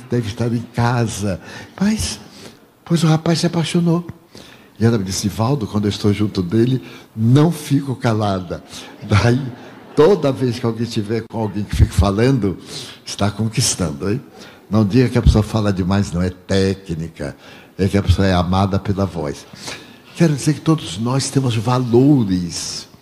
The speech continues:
que precisamos descobrir e aumentar. Pois bem, casaram-se de véu e grinalda. Naquele tempo era uma coisa bárbara, casar de véu e grinalda. Hoje se casa de véu, grinalda,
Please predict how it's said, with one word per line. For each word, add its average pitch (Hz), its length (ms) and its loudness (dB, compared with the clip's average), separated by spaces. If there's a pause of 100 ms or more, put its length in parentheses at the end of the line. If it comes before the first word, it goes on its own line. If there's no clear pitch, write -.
(460)
que 131 140 4
precisamos 120 760 0
descobrir 113 800 -2 (340)
e 143 160 2
aumentar. 147 880 -2 (840)
Pois 160 180 4
bem, 139 260 2 (280)
casaram-se 165 1000 0 (640)
de 151 140 2
véu 147 640 4
e - 60 -2
grinalda. 139 1040 -2 (1040)
Naquele 104 320 2
tempo 123 380 2
era 175 100 4
uma 156 60 2
coisa 95 300 0
bárbara, 82 760 -2 (380)
casar 98 360 0
de 90 100 -2
véu 92 280 0
e 104 40 0
grinalda. 95 540 0
Hoje 98 180 -2
se 113 160 -4
casa 92 380 -2
de 85 100 0
véu, 87 380 0
grinalda, 76 1040 -4